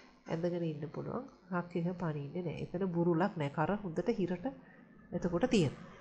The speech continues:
එතන උඩිනුත් අපි හිර කරලා ගත්තා. මෙතනිනුත් හිර කරලා ගත්තා. එතකොට අපිට මේක වරදින්නේ නැහැ. හොඳට, අ, තදට තියෙනවා. හැට්ටේ හැලෙන ගතිය අඩුයි.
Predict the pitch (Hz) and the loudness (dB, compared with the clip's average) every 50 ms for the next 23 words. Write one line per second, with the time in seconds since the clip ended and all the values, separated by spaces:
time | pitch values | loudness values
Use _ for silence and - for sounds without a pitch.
0 | - - - - - - - 175 175 180 170 165 196 208 220 240 240 - 220 208 | -18 -20 -20 -18 -14 -8 -2 2 4 6 6 6 6 6 4 4 4 4 4 4
1 | - 208 190 190 185 175 180 165 160 156 147 147 147 147 143 - - - 220 220 | 6 6 6 6 6 4 2 2 -2 0 -2 -2 0 0 -2 -2 -2 -2 -2 -2
2 | 202 160 - 156 151 147 151 175 190 - - 165 151 151 - - 170 - - 156 | -2 -2 -2 -2 -4 -4 -4 -6 -4 -2 -2 0 0 0 -2 -4 -6 -6 -4 -6
3 | 151 151 147 143 - - - 262 294 269 - - - - - _ _ - - - | -4 -4 -6 -8 -8 -4 -2 -2 -2 -4 -6 -16 -18 -20 -20 _ _ -8 -6 -4
4 | - 202 196 190 175 180 156 - - 165 208 202 190 175 165 165 - 220 233 226 | -2 -2 -2 0 0 0 -2 -2 -2 -4 -4 -2 -2 -2 -2 -2 -2 -2 -2 -4
5 | - - - _ _ - - 156 156 160 180 208 202 220 202 175 147 135 131 143 | -6 -12 -20 _ _ -4 0 2 4 6 4 4 4 4 0 0 0 -4 -6 -4
6 | 139 139 147 175 233 277 - - - - _ _ _ _ _ - 170 165 165 160 | -4 -4 -2 -2 -2 -4 -6 -10 -20 -20 _ _ _ _ _ -10 -6 -2 0 0
7 | 147 151 - 214 262 - - - - _ _ _ _ _ _ - - - - - | 0 2 0 -2 -2 -2 -6 -20 -20 _ _ _ _ _ _ -14 -10 -8 -8 -4
8 | - 180 165 160 151 143 - 190 - 190 143 117 - - - - - _ _ _ | -2 0 0 0 0 -2 -4 -4 -4 -4 -4 -4 -6 -10 -14 -20 -20 _ _ _
9 | _ _ _ - - 175 175 170 165 - - - 190 175 165 - - - 139 135 | _ _ _ -12 -8 -4 -2 -2 -2 -2 -2 -2 -2 -2 -2 -6 -12 -4 0 4
10 | 165 165 170 196 196 196 196 180 175 165 170 - 165 156 151 - 147 143 139 151 | 4 4 6 4 4 4 4 2 2 0 0 -2 -2 -2 -2 -2 -4 -4 0 0
11 | 139 160 226 | 2 2 2